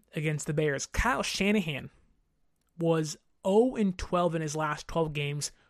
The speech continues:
when trailing at half. Well, put a streak in the win column. He's now one and twelve.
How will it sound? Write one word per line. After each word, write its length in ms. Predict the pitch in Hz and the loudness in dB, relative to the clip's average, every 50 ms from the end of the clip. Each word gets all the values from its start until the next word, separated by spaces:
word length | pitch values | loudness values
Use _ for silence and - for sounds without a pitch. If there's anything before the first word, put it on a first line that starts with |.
| _ _ _ _ _ _ | _ _ _ _ _ _
when 220 | - 170 165 165 | -2 0 0 0
trailing 540 | 156 - - 175 170 165 156 160 151 147 143 - _ _ _ _ - | 0 2 4 4 6 4 4 0 -2 -6 -8 -10 _ _ _ _ -4
at 100 | - 151 | -4 -4
half. 420 | 143 - 143 123 120 - - - - _ _ _ _ _ _ _ _ _ _ _ _ _ _ _ _ _ _ _ - | -2 -2 -4 -6 -6 -8 -14 -16 -18 _ _ _ _ _ _ _ _ _ _ _ _ _ _ _ _ _ _ _ 2
Well, 320 | 165 165 156 147 143 - - _ _ _ _ _ _ _ _ _ _ - | 4 4 4 4 0 -4 -8 _ _ _ _ _ _ _ _ _ _ 0
put 220 | - - 214 202 | 4 4 6 4
a 80 | - 165 | 4 2
streak 400 | - - - - 233 220 214 - | -2 -4 2 4 4 6 6 4
in 80 | 208 | 2
the 80 | 196 175 | 2 2
win 220 | 165 185 190 196 | 4 4 4 4
column. 340 | 185 - 175 165 165 165 156 | 4 4 4 4 4 2 2
He's 180 | 147 165 156 147 | 2 0 0 2
now 180 | 165 160 156 151 | 2 0 2 0
one 560 | 151 151 151 170 185 185 175 160 151 151 147 - _ _ _ _ _ _ _ _ _ _ _ _ _ _ _ _ _ _ - | 0 0 2 4 4 6 4 2 0 -2 -6 -10 _ _ _ _ _ _ _ _ _ _ _ _ _ _ _ _ _ _ -2
and 180 | 180 160 147 | -2 -2 -2
twelve. 460 | - - 170 143 135 123 123 123 - | -2 -2 -2 -2 -2 -4 -6 -8 -10